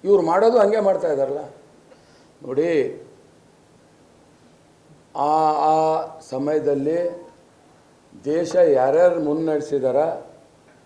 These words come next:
ಅವ್ರದ್ದೆಲ್ಲ ಒಂದಿಲ್ಲ ಒಂದು ರೀತಿಯಿಂದ ಕೊಡುಗೆ ಇರುತ್ತೆ. ಅದು ಮತ್ತೆ ಬೇರೆ. ಈಗ ಹಂಗೆ ನೋಡಿದರೆ ಹನ್ನೊಂದು ತಿಂಗಳು ನಮ್ಮ ಸನ್ಮಾನ್ಯ ದೇವೇಗೌಡರು ಇವತ್ತು ದೇಶ ನಡೆಸಿನವ್ರು ಇದ್ದಾರೆ.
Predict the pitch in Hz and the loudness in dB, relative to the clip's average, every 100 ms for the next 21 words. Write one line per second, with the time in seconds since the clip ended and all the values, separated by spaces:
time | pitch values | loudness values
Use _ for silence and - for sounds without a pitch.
0 | _ _ _ _ _ _ _ _ - 170 | _ _ _ _ _ _ _ _ -6 -2
1 | 156 156 160 190 160 160 160 160 165 151 | 0 0 0 0 0 -2 -4 -4 -2 0
2 | 147 147 139 131 135 139 139 143 156 107 | -2 -4 -4 -4 -4 -6 -6 -6 -4 -6
3 | 117 - - _ _ _ 117 117 - 107 | -8 -14 -20 _ _ _ -6 -4 -2 -2
4 | 98 117 - 98 98 113 117 - 101 104 | -4 -8 -10 -10 -10 -8 -10 -8 -8 -8
5 | 95 - - _ 143 139 135 165 160 143 | -10 -16 -20 _ -8 -6 -6 -2 0 0
6 | 139 135 147 147 147 160 123 - - - | -2 -4 -2 0 2 2 2 -2 -10 -20
7 | - _ _ _ _ - - 147 190 214 | -20 _ _ _ _ -20 -8 -6 -2 0
8 | 190 185 180 170 175 180 165 143 147 143 | 0 -4 -4 -2 0 2 2 0 -4 -4
9 | 131 139 147 147 139 135 156 170 151 147 | -6 -2 -2 -2 -2 0 4 4 6 4
10 | 147 170 143 131 127 117 139 147 147 127 | 4 0 0 0 -2 -2 2 2 0 -6
11 | 117 113 120 123 123 101 - | -8 -10 -10 -8 -8 -10 -14